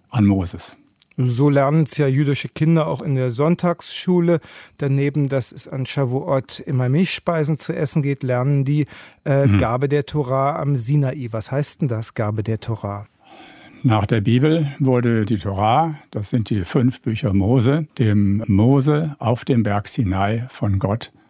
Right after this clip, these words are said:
Speaker 1: übergeben. Als das Buch, das dann für die weitere Geschichte und das Tun des Volkes Israel relevant ist und wichtig ist. Das Fest der Gabe der Torah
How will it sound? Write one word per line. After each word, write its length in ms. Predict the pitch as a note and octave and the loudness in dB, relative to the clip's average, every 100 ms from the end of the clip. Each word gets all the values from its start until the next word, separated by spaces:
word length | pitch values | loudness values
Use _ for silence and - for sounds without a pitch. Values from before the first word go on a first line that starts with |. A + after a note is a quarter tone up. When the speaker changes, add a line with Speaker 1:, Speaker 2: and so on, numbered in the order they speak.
| _ | _
Speaker 1:
übergeben. 800 | - A2+ G#2 G2 F2+ - D#2+ D#2 - - - - - - - _ _ _ _ | -4 0 2 2 0 0 -4 -6 -16 -20 -20 -20 -20 -20 -20 _ _ _ _
Als 400 | - G2+ G2 - - | -2 0 0 -4 -2
das 480 | G#2+ A#2 - - - | 0 0 -6 -16 -4
Buch, 640 | - A#2+ C#3+ E3 - - - - | 2 4 4 2 -8 -20 -8 -2
das 320 | G#2+ G2 - | -2 -2 -4
dann 280 | G#2+ G2+ F#2+ | 0 2 0
für 280 | - G#2 | -2 -2
die 200 | F#2+ G2 | 0 0
weitere 560 | G2+ G#2+ A2 B2+ A2+ G#2+ - _ - | 2 0 0 0 0 0 -6 _ -8
Geschichte 800 | - - C3+ - C#3+ D3 C#3+ - | 0 2 2 2 0 2 0 -4
und 320 | A#2+ G2 F#2+ | -6 -6 -4
das 220 | - F2 - | -6 -6 -2
Tun 540 | - C#3 C3+ C#3 C3+ - _ _ | 2 6 6 4 2 -6 _ _
des 140 | A#2+ - | -8 -4
Volkes 400 | A#2 A2 A2+ - | -2 -2 -2 -2
Israel 640 | A2+ - G#2 G2+ G2 G2 - _ _ _ | -2 0 -2 0 0 -2 -6 _ _ _
relevant 560 | B2+ G#2+ F#2+ G2 G#2 A2 | 0 2 2 2 2 2
ist 340 | C#3 A2 A2+ | 0 0 -2
und 400 | - G#2+ F#2+ - - | -4 -2 -2 -4 -10
wichtig 560 | - F2+ G2+ - E2+ - | -2 0 0 -2 -6 -6
ist. 300 | - - - - - - - - - - - - _ _ | -10 -12 -14 -20 -20 -20 -20 -20 -20 -20 -20 -20 _ _
Das 360 | - A2+ G#2 - | 2 2 2 -2
Fest 480 | - C#3 D#3+ - - | 0 0 0 -2 -2
der 160 | G#2 | 0
Gabe 320 | G#2 G#2 A2 | 0 2 2
der 180 | G#2 G2+ | 0 -2
Torah 640 | - G2 F#2+ C3 C#3+ F#3+ | -2 -2 2 2 2 0